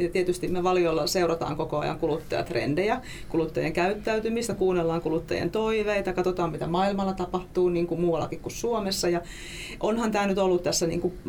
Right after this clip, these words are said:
parin viime vuoden aikana erityisen selkeästi nähtävissä, että,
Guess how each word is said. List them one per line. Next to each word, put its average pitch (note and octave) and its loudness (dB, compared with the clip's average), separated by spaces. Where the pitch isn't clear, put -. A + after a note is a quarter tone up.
parin F#3 4
viime F3 4
vuoden D#3+ 0
aikana E3+ -2
erityisen F3 2
selkeästi E3 -2
nähtävissä, E3+ -2
että, F3 -2